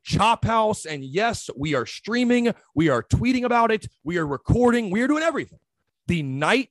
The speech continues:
before the Gamecocks open the two thousand twenty-one football season,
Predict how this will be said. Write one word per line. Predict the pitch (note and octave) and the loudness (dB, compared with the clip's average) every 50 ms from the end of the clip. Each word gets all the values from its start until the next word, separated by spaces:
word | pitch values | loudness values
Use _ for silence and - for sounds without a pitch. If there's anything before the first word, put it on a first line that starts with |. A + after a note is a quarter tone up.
| _ | _
before | - D#3+ D3 - - G3+ G#3 G#3+ A3 A3 G#3 | -12 -12 -12 -8 -2 0 2 4 6 4 4
the | D#3+ C#3+ A#2+ | 2 0 -2
Gamecocks | A2+ D3 E3+ F#3 G3 F3+ - G3+ F3 F3 E3 - - - - | -2 -4 -4 -2 -4 -4 -2 -2 0 0 0 -2 -4 -4 -2
open | E3 F3+ C3+ D3 | 0 0 0 -2
the | D3+ C3+ | -4 -4
two | - F#3+ F3 | -8 -10 -10
thousand | - - D#3+ D#3+ D#3+ D#3 D3+ C#3 C3+ B2 | -6 -2 0 2 2 2 2 0 -2 -2
twenty-one | C#3+ D#3 D3+ D3 C3+ | -4 -4 -4 -6 -6
football | - - D#3 - _ D#3 D3+ D3+ C#3 | -6 -8 -8 -4 _ 0 0 0 -2
season, | - - D#3 D#3 D3 D#3 D3+ D3 D3 | -4 -6 -8 -6 -6 -6 -4 -4 -6